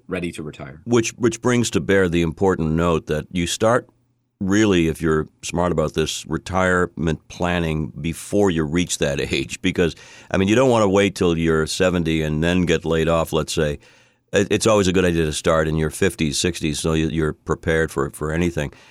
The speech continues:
Speaker 2: But one thing you mentioned that is important, and we're not going to ignore this, it's the mental effect. It's the, uh, devastating sense that you've lost what you've done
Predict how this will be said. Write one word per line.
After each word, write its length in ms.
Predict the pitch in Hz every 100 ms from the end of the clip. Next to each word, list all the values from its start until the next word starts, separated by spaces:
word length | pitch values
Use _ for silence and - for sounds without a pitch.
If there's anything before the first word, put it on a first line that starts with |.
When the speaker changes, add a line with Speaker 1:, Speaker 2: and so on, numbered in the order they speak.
| _
Speaker 2:
But 220 | 92 98 95
one 260 | 104 131
thing 200 | 127 113
you 120 | 104
mentioned 460 | 92 95 87 90 82
that 180 | 82 78
is 140 | 80
important, 640 | 80 - 87 87 80 78 -
and 240 | 78 78 80
we're 80 |
not 160 | 82 85
going 180 | 90 82
to 180 | 82 73
ignore 360 | 71 80 87
this, 220 | 78 71 - _ _ _ -
it's 220 | 90 -
the 80 | 87
mental 560 | 85 90 107 95 82
effect. 500 | 67 - 69 64 - -
It's 240 | 69 -
the, 420 | - 80 76 76 - 78
uh, 360 | 76 71 69 67 -
devastating 760 | - 98 101 - 87 80 78 78
sense 320 | - 85 78
that 160 | 78 67
you've 160 | 78
lost 420 | 76 73 80 80 78
what 220 | 78 -
you've 160 | 71
done 320 | 73 80 78